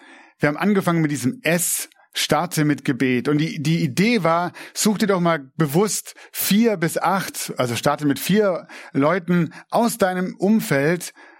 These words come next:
schreib die mal auf, schreib die mal irgendwo auf eine Karte, oder wir haben gesagt, zeichne dir dein Haus und vielleicht zeichnest du noch hin, wo die wohnen. Übrigens, wenn du es noch nicht gemacht hast, ist es erst ein halbes Jahr um und auch erst ein halbes Leben wahrscheinlich. Man kann immer wieder damit anfangen.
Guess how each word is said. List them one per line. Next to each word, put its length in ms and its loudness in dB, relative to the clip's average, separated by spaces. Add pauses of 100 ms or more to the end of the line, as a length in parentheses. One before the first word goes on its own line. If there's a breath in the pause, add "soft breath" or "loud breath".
schreib 280 -2
die 100 2
mal 120 4
auf, 300 -2
schreib 200 -2
die 80 2
mal 160 2
irgendwo 280 2
auf 220 -2
eine 140 -2
Karte, 460 0
oder 320 0
wir 80 0
haben 120 0
gesagt, 200 -4 (240)
zeichne 260 0
dir 80 2
dein 200 -2
Haus 240 0
und 240 0 (360 loud breath)
vielleicht 220 -2
zeichnest 280 0
du 40 0
noch 80 0
hin, 180 2
wo 120 2
die 180 0
wohnen. 300 0 (580 loud breath)
Übrigens, 300 2
wenn 80 2
du 60 -2
es 40 -8
noch 80 4
nicht 160 0
gemacht 320 0
hast, 320 0 (600 loud breath)
ist 140 -2
es 60 -2
erst 160 2
ein 100 4
halbes 260 2
Jahr 180 0
um 260 0 (380)
und 340 -2 (600)
auch 140 -2
erst 160 2
ein 80 4
halbes 260 0
Leben 240 2
wahrscheinlich. 520 -2 (180)
Man 160 0
kann 120 0
immer 240 2
wieder 180 2
damit 240 -2
anfangen. 460 -2